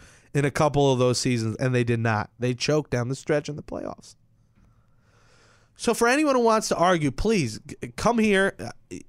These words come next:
you could call in. I'll have you on the show, and I'll give you your fifteen seconds to explain why you think Tony Romo's a Hall of Famer.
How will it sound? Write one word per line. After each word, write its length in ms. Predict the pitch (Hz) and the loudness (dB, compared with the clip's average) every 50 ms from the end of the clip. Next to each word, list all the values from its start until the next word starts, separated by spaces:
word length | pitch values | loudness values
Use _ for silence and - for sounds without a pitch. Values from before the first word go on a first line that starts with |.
| - - | -20 -18
you 220 | - 147 156 180 | -10 -6 -6 -4
could 160 | - 233 202 | -2 -2 -2
call 300 | - - 202 208 208 202 | 0 2 2 4 4 4
in. 140 | 185 175 156 | 4 2 2
I'll 100 | 147 147 | 2 2
have 180 | 151 165 170 175 | 2 2 2 2
you 80 | 180 | 0
on 60 | 175 165 | 0 0
the 60 | 147 | 0
show, 400 | - - 165 156 147 139 123 - - - - - - - _ | 0 2 2 4 4 2 2 0 -6 -12 -20 -20 -20 -8 _
and 180 | - 147 143 135 - | -2 0 0 0 0
I'll 140 | 135 156 156 | 0 0 2
give 180 | 135 156 160 | 2 2 2
you 260 | 165 165 160 156 147 - - - - | 2 0 0 0 -2 -4 -8 -12 -8
your 240 | 135 143 147 165 165 143 143 131 - - - _ _ _ _ _ _ _ | -4 0 2 2 0 0 -4 -10 -12 -16 -20 _ _ _ _ _ _ _
fifteen 340 | - - 196 - - 165 151 | -2 -2 -2 0 0 -2 0
seconds 440 | 135 - 175 170 156 147 135 120 - | 0 2 2 2 2 0 -2 -4 -2
to 120 | - 139 | -2 -2
explain 480 | 131 117 - - - 165 156 147 135 127 | -2 -2 -2 -2 0 0 2 2 2 2
why 200 | 123 127 127 143 | 2 2 2 2
you 100 | 143 135 | 2 0
think 160 | 123 131 117 | -2 -4 -4
Tony 240 | - 139 131 127 120 | -2 -2 -2 -2 -2
Romo's 300 | 117 117 117 113 117 110 | -2 -4 -4 -4 -4 -4
a 40 | 113 | -4
Hall 140 | 175 - - | -6 -6 -8
of 80 | - | -8
Famer. 260 | - 107 107 95 - | -8 -8 -8 -10 -10